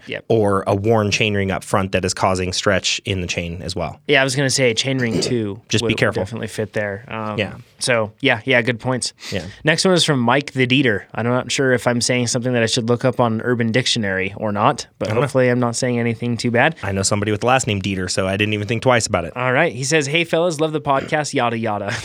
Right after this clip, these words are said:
Speaker 1: <laughs> Nice. "As an admitted fan of all things Apple, do you see a place for the Apple Watch relating to onboard G P S trainers and mountain biking? It may be a case of I want itis,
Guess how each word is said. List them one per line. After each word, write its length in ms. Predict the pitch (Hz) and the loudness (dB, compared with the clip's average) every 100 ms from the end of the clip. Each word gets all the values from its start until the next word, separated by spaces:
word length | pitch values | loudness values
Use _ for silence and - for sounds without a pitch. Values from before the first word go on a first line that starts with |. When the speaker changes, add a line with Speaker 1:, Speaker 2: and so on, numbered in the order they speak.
| 117 | -2
Speaker 1:
<laughs> 160 | 196 - | -2 0
Nice. 360 | - 120 - 147 - 220 202 - 165 | 0 0 -2 -4 -4 -6 -6 -6 0
"As 140 | 151 | 2
an 80 | 165 | 4
admitted 380 | 156 160 180 160 | 4 4 2 2
fan 160 | 170 | 0
of 100 | 160 | 2
all 140 | 143 143 | 2 2
things 260 | 160 151 | 2 0
Apple, 400 | 131 113 113 123 - - - 131 | 0 0 -2 -4 -6 -20 -12 -2
do 100 | 151 | 0
you 80 | |
see 220 | 143 170 202 | 0 2 2
a 60 | |
place 260 | 190 160 151 | 4 2 2
for 80 | 123 | -2
the 120 | - | -2
Apple 260 | 123 123 156 | 0 0 2
Watch 320 | 120 120 - | 4 2 2
relating 360 | 117 113 120 117 | 0 2 2 0
to 100 | 117 | -2
onboard 500 | 127 135 147 135 135 | 2 2 4 2 2
G 200 | 117 127 | 0 -4
P 180 | 120 131 | -2 -2
S 120 | 120 - | -2 -2
trainers 260 | 123 113 110 | -4 -2 -2
and 80 | 117 | 0
mountain 240 | 135 127 | 0 0
biking? 420 | 113 110 - - - - - - | -2 -6 -8 -16 -18 -20 -20 -6
It 80 | 131 | 0
may 180 | 139 170 | 4 4
be 160 | 180 | 4
a 40 | 151 | 0
case 280 | - 143 147 | 2 0 0
of 120 | 123 | 0
I 180 | 123 143 | 2 2
want 280 | 143 139 - | 4 2 0
itis, 540 | 135 143 92 - - | 0 2 0 0 -2